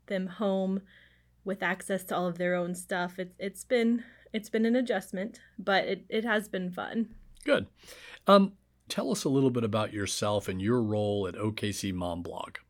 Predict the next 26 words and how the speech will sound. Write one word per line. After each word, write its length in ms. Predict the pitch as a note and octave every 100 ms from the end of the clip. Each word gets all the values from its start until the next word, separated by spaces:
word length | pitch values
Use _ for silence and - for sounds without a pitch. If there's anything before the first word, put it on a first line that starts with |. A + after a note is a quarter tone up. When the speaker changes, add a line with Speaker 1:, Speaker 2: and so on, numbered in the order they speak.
| _ _ _ -
Speaker 1:
So 760 | - - B3+ G#3+ G3+ A#3 -
when 220 | G#3 A3+
I 140 | A3 G#3+
first 300 | A3+ A#3+ -
became 320 | B3 B3+ B3+
a 60 | B3
mom, 460 | G#3+ G3 G3 G3 -
I 240 | F#3+ F#3+
was 180 | F#3+ F#3
looking 320 | G3 G3 G#3
for 540 | G3+ G#3+ G3 F#3+ F#3+ F#3+ - - -
resources 880 | B3 C4 B3 B3+ A3+ A3+ A#3+ A3 G#3+ G#3
and 140 | G3+
that 200 | F#3+ -
sense 200 | A3+ G#3
of 160 | G3 -
community, 800 | G#3+ G3+ G3+ F#3+ F#3+ F#3 F#3+ - - _ -
and 300 | G3 F#3+ F#3+
I 140 | F#3
stumbled 420 | F#3+ - A3 B3+ A#3
on 300 | G3+ G3 G#3
the 80 |
Oklahoma 320 | - G3 G3+ F#3+
City 200 | G3+ F#3+
Moms 340 | F#3 F3 F3+
Blog, 420 | - F3+ F3+ G3